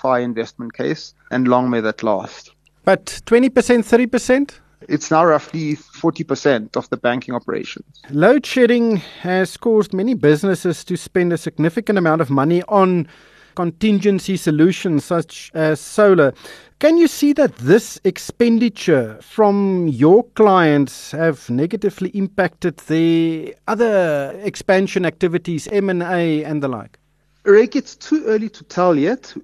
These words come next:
Speaker 1: but I can say to you that to the extent that businesses have had to divert a portion of their capital expenditure to either generators or solar,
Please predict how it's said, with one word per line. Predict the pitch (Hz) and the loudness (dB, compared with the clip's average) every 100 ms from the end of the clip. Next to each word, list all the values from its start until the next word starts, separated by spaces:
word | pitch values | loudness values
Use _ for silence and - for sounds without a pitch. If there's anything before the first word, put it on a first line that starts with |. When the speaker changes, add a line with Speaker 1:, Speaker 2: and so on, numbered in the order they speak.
| - _ | -20 _
Speaker 1:
but | 170 175 | 0 2
I | 165 | -2
can | - 190 175 | -2 -2 -2
say | - 190 190 | -6 -4 -4
to | 190 - | -6 -10
you | 165 139 | -6 0
that | 131 135 - - | 2 2 -2 -6
to | 147 | -2
the | |
extent | 147 - 165 170 165 | -2 -4 -4 -2 -4
that | 151 - | -6 -4
businesses | 131 143 - 143 131 | -4 -4 -4 -2 0
have | 123 | 0
had | 123 | -2
to | 135 | -4
divert | 123 120 113 120 127 127 - - _ | 0 0 0 2 2 0 -8 -20 _
a | 127 | -10
portion | - 170 160 - 147 | -2 2 2 0 -8
of | 135 | -6
their | 123 | -4
capital | 120 131 135 - 123 | -4 -4 -4 -2 -2
expenditure | - 123 123 123 - 113 107 - | -2 -2 -2 -2 -2 -2 -2 -4
to | - 139 120 | -8 -4 -4
either | - 127 131 120 123 120 113 _ _ _ | -2 0 2 2 2 0 -4 _ _ _
generators | 135 139 127 120 - 120 117 117 101 | 2 4 4 2 2 2 2 0 -6
or | - - | -10 -10
solar, | - 135 117 120 180 | 2 4 4 2 0